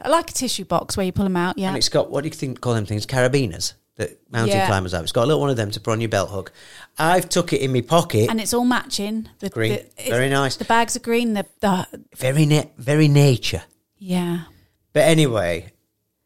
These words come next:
Speaker 2: you know, I don't know, most couples, it might be the lady sends the gentleman a sexy pic, "Missing you today, one leg out the bed,"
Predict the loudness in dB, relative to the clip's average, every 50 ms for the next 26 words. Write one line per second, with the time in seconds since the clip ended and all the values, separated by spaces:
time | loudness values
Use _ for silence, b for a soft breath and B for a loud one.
0 | _ _ _ -4 -2 0 0 0 0 -2 -8 _ _ _ _ _ _ _ 0 2
1 | 4 4 4 4 4 2 0 0 -2 -6 -2 0 2 4 4 2 2 -2 -4 -4
2 | -4 -4 -4 -4 -4 -8 -10 _ _ -12 -12 -6 -4 -2 -2 -2 -2 -2 -4 -2
3 | -2 -2 -2 -2 -2 -2 -2 -2 -4 -4 -2 -4 -4 -4 -6 -6 -6 -4 -4 -4
4 | -4 -4 -4 -2 -2 -2 -4 B B B B B B B -12 -6 -2 -2 -2 0
5 | -2 -6 -6 -6 -6 -10 -10 -10 -12 -18 -12 -6 -4 -4 -2 -2 -2 -4 -4 -4
6 | -4 -4 -2 0 0 0 0 -2 -2 0 0 0 0 0 -2 -2 0 -2 -2 -2
7 | -4 -10 -10 -8 -10 -10 -10 -12